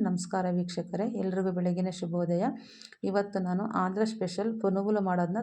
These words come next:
ತೋರಿಸ್ಕೊಡ್ತಾ ಇದ್ದೀನಿ, ನೋಡೋಣ ಬನ್ನಿ. ತುಂಬ ರುಚಿಯಾಗಿರುತ್ತೆ, ತುಂಬ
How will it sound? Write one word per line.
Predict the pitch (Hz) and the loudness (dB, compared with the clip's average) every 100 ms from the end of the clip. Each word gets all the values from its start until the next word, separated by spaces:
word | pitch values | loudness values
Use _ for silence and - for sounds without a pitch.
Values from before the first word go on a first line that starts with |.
| 226 | 0
ತೋರಿಸ್ಕೊಡ್ತಾ | 180 180 - 170 - | -2 -2 -6 -6 -4
ಇದ್ದೀನಿ, | 170 170 208 202 | -2 0 2 2
ನೋಡೋಣ | 175 175 170 | 4 2 0
ಬನ್ನಿ. | 165 170 220 - - - - _ _ - | 0 -2 -2 -4 -8 -20 -20 _ _ 0
ತುಂಬ | 208 202 | 2 4
ರುಚಿಯಾಗಿರುತ್ತೆ, | 196 185 - 202 190 180 180 220 | 2 2 4 4 4 2 2 2
ತುಂಬ | 220 185 | 2 2